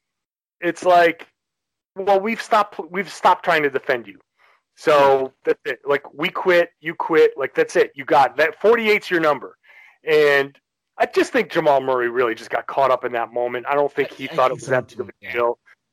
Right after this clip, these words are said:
Speaker 1: And, and it's not the biggest deal in the world. We talk about it and we, you know, react, but it's not the biggest deal in the world. But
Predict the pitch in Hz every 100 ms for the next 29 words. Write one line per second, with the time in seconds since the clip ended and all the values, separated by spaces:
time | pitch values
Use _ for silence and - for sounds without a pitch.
0 | _ 196 202 240 277 - 214 214 254 247
1 | 240 - - - 135 131 - 135 131 127
2 | 117 131 131 127 - 208 - 151 - 151
3 | 143 147 127 127 123 127 117 104 113 143
4 | 170 180 - _ _ _ _ - 165 160
5 | 226 - 311 - - - 180 226 - 254
6 | 254 247 262 254 214 202 190